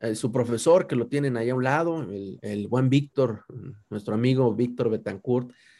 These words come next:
muy entusiastamente junto con otros, eh, compañeros participamos en ese ejercicio que expusimos en octubre de dos mil diecinueve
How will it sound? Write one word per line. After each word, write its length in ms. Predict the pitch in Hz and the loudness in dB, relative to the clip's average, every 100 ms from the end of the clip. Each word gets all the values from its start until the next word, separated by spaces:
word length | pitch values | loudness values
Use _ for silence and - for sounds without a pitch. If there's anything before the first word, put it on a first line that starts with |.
| _ _ | _ _
muy 180 | 131 156 | 2 2
entusiastamente 880 | 165 143 117 143 143 139 127 135 135 | 2 0 0 -2 0 -4 -2 -2 -4
junto 320 | - 113 107 | -6 -6 -6
con 200 | 104 110 | -4 -4
otros, 500 | 123 131 135 120 - | -4 0 0 0 -4
eh, 160 | 104 101 | -8 -8
compañeros 640 | 123 110 117 117 139 143 | -6 -6 -4 -2 0 -2
participamos 760 | - 113 110 110 - 139 147 139 | -4 -6 -6 -8 0 0 2 0
en 100 | 123 | -2
ese 180 | 127 143 | -2 -4
ejercicio 580 | 143 120 147 139 147 | -6 -6 -6 -4 -4
que 120 | 143 127 | -2 -2
expusimos 840 | 123 - 131 123 - 160 147 127 | -2 -8 -8 -6 -2 0 0 -2
en 120 | 113 | -4
octubre 400 | 98 98 131 135 | -4 -4 -2 0
de 80 | 135 | 0
dos 180 | 131 127 | -2 -4
mil 160 | 135 | -4
diecinueve 640 | 139 139 151 151 147 131 | -4 -4 -4 -2 0 -2